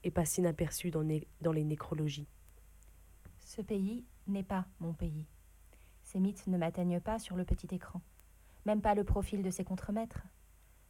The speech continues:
Speaker 2: Je suis née des années plus tard. Je ne suis pas responsable de telle ou telle barbarie, de la campagne infâme. Je n'ai pas non plus volé par habitude dans la maison du vaincu. Mes conquêtes sont miennes, petites invasions des affaires sans importance.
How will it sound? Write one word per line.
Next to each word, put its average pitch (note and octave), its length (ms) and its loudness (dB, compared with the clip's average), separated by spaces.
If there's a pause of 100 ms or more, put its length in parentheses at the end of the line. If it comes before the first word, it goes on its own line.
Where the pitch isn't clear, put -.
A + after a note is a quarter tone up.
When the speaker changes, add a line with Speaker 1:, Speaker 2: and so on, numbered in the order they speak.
Speaker 2:
Je G3 140 -2
suis - 180 -2
née A3+ 140 4
des A3 220 2
années A#3+ 240 0
plus - 180 -6
tard. F3+ 320 -2 (340)
Je G3+ 120 0
ne G#3 60 0
suis F#3+ 160 -4
pas C#4+ 160 2
responsable F#3+ 680 0
de D#3+ 80 0
telle F3+ 300 2
ou D3+ 60 -2
telle E3+ 260 0
barbarie, F3 580 2 (100)
de F#3 80 2
la F3 160 4
campagne F#3+ 420 4
infâme. F#3+ 520 4 (560)
Je G3 160 2
n'ai G3+ 120 4
pas F#3+ 140 4
non F3+ 140 4
plus G3+ 220 2
volé G#3 360 4
par F3+ 180 2
habitude F#3 520 2
dans F3 160 4
la E3+ 100 4
maison F3+ 260 4
du F3 120 2
vaincu. F3 400 0 (680)
Mes G3+ 140 4
conquêtes G3 380 0
sont F#3+ 160 -2
miennes, F#3+ 380 2 (480)
petites F#3+ 320 2
invasions F3+ 420 4
des F#3 160 2
affaires F3+ 320 0
sans F#3 220 0
importance. - 680 -4